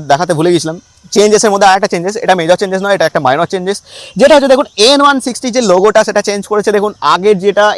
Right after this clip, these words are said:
এন ওয়ান সিক্সটি ছিল সেটা কিন্তু সম্পূর্ণ অন্যরকম ছিল, but এখন আপনি দেখতে পারেন এখন কিন্তু ঠিক স্টিকারটা ঠিক এই রকম করেছে,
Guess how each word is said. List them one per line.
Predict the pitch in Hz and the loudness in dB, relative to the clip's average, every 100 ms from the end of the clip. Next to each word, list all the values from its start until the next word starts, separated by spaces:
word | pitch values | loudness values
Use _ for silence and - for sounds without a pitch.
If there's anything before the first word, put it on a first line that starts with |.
| 185 | -4
এন | 190 | -6
ওয়ান | 196 | -6
সিক্সটি | 208 220 196 | -8 -10 -12
ছিল | - 202 208 _ _ _ - | -8 -6 -6 _ _ _ -2
সেটা | 202 214 | 0 0
কিন্তু | 226 214 240 226 | -2 -6 -4 -2
সম্পূর্ণ | 226 254 247 247 | -2 -2 -4 -2
অন্যরকম | 240 233 233 | -2 -2 -2
ছিল, | 240 185 - _ - | -2 -2 -4 _ -4
but | - - - | -4 -2 -4
এখন | - 302 | -2 0
আপনি | 285 277 | 0 0
দেখতে | 262 254 | 0 2
পারেন | 262 302 349 _ - 175 | 0 -4 -14 _ -4 -2
এখন | 220 202 | -2 -2
কিন্তু | 220 226 | -2 -4
ঠিক | 254 - - | -6 -12 -12
স্টিকারটা | 190 190 226 247 | -4 -4 -4 -10
ঠিক | - - | -10 -2
এই | 175 | 0
রকম | 175 170 143 | 0 -2 -4
করেছে, | 139 - | -6 -8